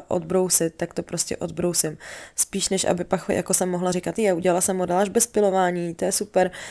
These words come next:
tak radši do toho prostě tím pilníkem párkrát takhle sáhnu a ten tvar, aby byl fakt úplně dokonalý, než abych jako se chvástala tím, jak umím udělat modeláž bez pilování,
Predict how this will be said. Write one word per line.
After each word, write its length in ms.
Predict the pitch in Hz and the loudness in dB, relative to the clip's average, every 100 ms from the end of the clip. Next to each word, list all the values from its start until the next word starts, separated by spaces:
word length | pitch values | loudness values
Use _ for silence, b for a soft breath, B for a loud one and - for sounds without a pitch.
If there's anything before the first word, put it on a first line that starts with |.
| B | B
tak 160 | 220 220 | 0 2
radši 240 | 220 - | 2 4
do 100 | 220 | 2
toho 220 | 220 214 | 6 4
prostě 340 | 208 202 - 202 | 4 0 -2 -2
tím 180 | 214 202 | -2 0
pilníkem 560 | 190 190 180 - 190 | 0 0 -2 0 0
párkrát 420 | 190 180 180 180 | 2 2 2 -2
takhle 260 | 175 - 196 | -2 0 2
sáhnu 460 | - 185 190 185 175 B B B | 4 4 4 2 0 B B B
a 160 | - 185 | 2 4
ten 160 | 190 | 4
tvar, 200 | 185 185 | 2 4
aby 220 | 175 175 185 | 4 4 2
byl 140 | 185 | 0
fakt 200 | - 180 | -2 -6
úplně 220 | - 190 | -2 0
dokonalý, 460 | 185 175 175 175 175 | 0 0 0 0 0
než 180 | 175 - | -2 -2
abych 220 | 190 185 | -2 -2
jako 180 | 175 - | -4 0
se 140 | 185 190 | 0 0
chvástala 500 | - 175 - 185 180 | 2 2 4 2 2
tím, 220 | 180 170 | 0 -2
jak 160 | 170 | -2
umím 240 | 202 180 175 | -2 -2 -2
udělat 340 | 170 175 170 | 0 0 0
modeláž 400 | 175 175 175 180 | 0 2 2 2
bez 180 | 170 170 | 0 -4
pilování, 600 | - 175 170 170 165 170 | 0 2 2 0 0 -4